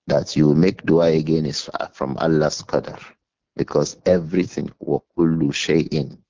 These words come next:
إِنْدَهُ بِمِقْدَارٍ. Everything is already written down. Everything is written down in Allah's book,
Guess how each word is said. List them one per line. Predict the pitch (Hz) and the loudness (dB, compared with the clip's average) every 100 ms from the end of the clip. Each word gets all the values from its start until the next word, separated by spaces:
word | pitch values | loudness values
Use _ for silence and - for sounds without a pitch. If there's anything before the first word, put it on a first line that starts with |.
| _ _ _ _ | _ _ _ _
إِنْدَهُ | 82 82 78 73 76 73 | 0 2 2 2 2 0
بِمِقْدَارٍ. | 67 65 67 - - 76 69 - - - _ _ _ _ _ _ | 2 0 -2 -4 0 0 0 -6 -14 -20 _ _ _ _ _ _
Everything | 90 85 98 92 - 85 82 - | 2 2 2 0 2 0 0 -2
is | 76 - | -4 -2
already | - 85 82 78 78 76 - | 0 2 4 4 4 2 0
written | 76 76 - 80 76 | 0 0 0 0 2
down. | 71 62 - - _ _ _ _ _ _ _ - | 0 -2 -8 -18 _ _ _ _ _ _ _ -2
Everything | 82 85 73 87 - 80 | 0 0 0 -2 -2 -2
is | 73 71 73 | -2 -2 -2
written | 78 78 78 | -2 0 0
down | 73 69 71 | 0 0 0
in | 67 - | -2 -2
Allah's | 76 73 73 71 - - - - _ | -2 2 2 2 -2 -10 -14 -18 _
book, | _ 78 71 _ - - | _ -2 -2 _ -16 -16